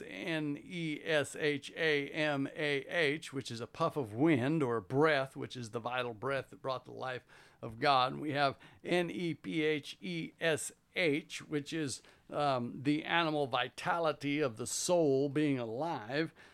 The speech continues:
We have, uh, N E D I Y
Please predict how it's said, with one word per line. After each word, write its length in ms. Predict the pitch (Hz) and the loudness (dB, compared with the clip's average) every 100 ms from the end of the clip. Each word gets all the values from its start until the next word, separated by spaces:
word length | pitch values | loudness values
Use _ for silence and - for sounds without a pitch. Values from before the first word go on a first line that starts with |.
| _ | _
We 180 | 151 156 | -2 0
have, 580 | 147 160 151 143 123 135 | 2 4 4 2 -4 -4
uh, 220 | 143 123 - _ _ _ _ | -2 -2 -6 _ _ _ _
N 240 | 180 180 175 | 0 2 2
E 220 | 185 170 | -2 -2
D 560 | 127 180 170 165 170 - | -2 -2 0 0 -2 0
I 600 | 160 165 160 160 156 131 123 - _ | 4 4 4 2 0 -2 -8 -16 _
Y 680 | 120 139 151 147 143 135 | 0 4 4 4 0 -2